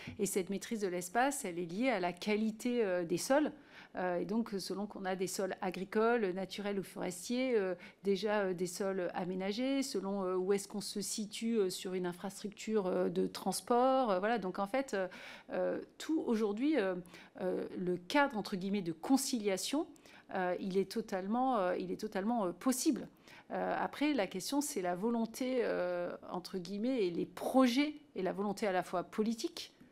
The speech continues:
euh, euh, et la manière dont, euh, les élus, notamment, nous sommes quasiment que sur des, euh, des compétences, euh, qui sont, euh, décentralisées.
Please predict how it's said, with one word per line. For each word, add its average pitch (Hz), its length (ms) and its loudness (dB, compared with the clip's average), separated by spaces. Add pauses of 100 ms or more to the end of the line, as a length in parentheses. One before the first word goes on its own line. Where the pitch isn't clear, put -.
(380)
euh, 180 400 2 (300)
euh, 190 360 -4
et - 140 -4
la 190 140 -4
manière 196 240 0
dont, 196 180 -6 (140)
euh, 196 380 0
les 208 280 2
élus, 220 200 2
notamment, 214 360 -2
nous 190 160 0
sommes 220 260 -4
quasiment 220 380 -2
que 214 160 -6
sur 214 260 -4
des, 175 360 -2 (460)
euh, 185 340 -2
des 180 160 -2
compétences, 220 800 -2
euh, 180 680 0
qui 190 140 -8
sont, 208 320 -4
euh, 175 120 0
décentralisées. 208 800 0